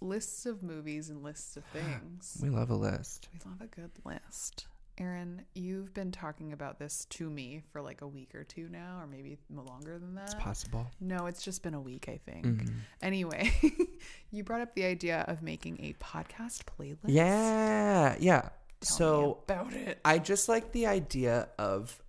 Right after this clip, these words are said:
Speaker 2: bringing songs to the table that are important to us.
Speaker 1: Right.
Speaker 2: And kind of just building this playlist, uh, through Spotify, I would assume. 'Cause
Speaker 1: Okay.
Speaker 2: that's what I use. I don't know what you
Speaker 1: Mm-hmm.
Speaker 2: She's an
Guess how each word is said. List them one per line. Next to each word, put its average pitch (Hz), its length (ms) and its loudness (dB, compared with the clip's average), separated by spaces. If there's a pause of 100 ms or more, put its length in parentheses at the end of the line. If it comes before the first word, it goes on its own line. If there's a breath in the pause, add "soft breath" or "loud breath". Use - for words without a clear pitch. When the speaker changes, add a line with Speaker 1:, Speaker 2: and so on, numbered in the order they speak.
(340)
Speaker 2:
bringing 127 540 0 (160)
songs 120 520 0
to - 60 -8
the 127 100 0
table 110 400 2
that 107 180 4
are 101 80 6
important 107 540 4
to - 200 2
us. 151 320 4
Speaker 1:
Right. 175 280 2 (180)
Speaker 2:
And 135 140 4
kind 123 200 6
of 117 100 2
just 123 220 2
building 113 380 4
this 110 160 0
playlist, 107 600 4 (140)
uh, 92 420 2 (220)
through 101 600 2
Spotify, 104 580 0
I 98 40 0
would 92 120 0
assume. - 400 -2 (140)
'Cause 175 80 -2
Speaker 1:
Okay. 151 200 0
Speaker 2:
that's - 220 -4
what 104 80 0
I 104 120 2
use. 104 200 0
I 120 80 0
don't 101 160 0
know - 140 -2 (100)
what 104 160 0
you 104 200 2
Speaker 1:
Mm-hmm. 165 60 -6
Speaker 2:
She's 120 220 2
an 104 80 0